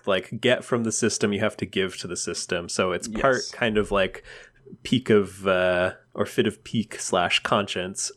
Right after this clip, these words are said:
Speaker 1: and part, like, the press is gonna eat this up.
Speaker 2: Yes. And which is a,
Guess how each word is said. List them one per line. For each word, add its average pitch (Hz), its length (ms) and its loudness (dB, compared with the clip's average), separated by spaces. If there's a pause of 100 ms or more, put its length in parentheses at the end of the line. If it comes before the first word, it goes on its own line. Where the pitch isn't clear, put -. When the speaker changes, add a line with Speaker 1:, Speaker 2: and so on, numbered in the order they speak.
Speaker 1:
and 98 220 -4
part, - 400 0
like, 92 380 -4 (680)
the 131 100 2
press - 340 0
is 147 100 -4
gonna 143 300 6
eat 185 240 -4
this 180 240 2
up. - 300 4 (600)
Speaker 2:
Yes. - 500 0 (320)
And 127 120 6
which 143 120 4
is 165 220 2
a, 127 100 4